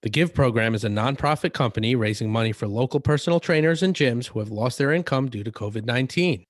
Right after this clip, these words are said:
The Give program sells boxes of meat that are delivered right to your doorstep to save you the time and hassle of going to the grocery store. They have various options such as the original box,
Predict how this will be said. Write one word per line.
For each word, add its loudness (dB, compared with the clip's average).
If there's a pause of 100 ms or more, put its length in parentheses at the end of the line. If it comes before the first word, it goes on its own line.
The -6
Give 0
program 2
sells -4
boxes -6
of -2
meat -2
that -4
are -4
delivered -4
right -2
to -4
your 2
doorstep 0
to -14
save -4
you -4
the -12
time 0
and 0
hassle -4
of -14
going -10
to -16
the -4
grocery 0
store. -14 (160)
They -2
have -2
various 2
options -2
such -4
as -4 (160)
the -10
original -4
box, -2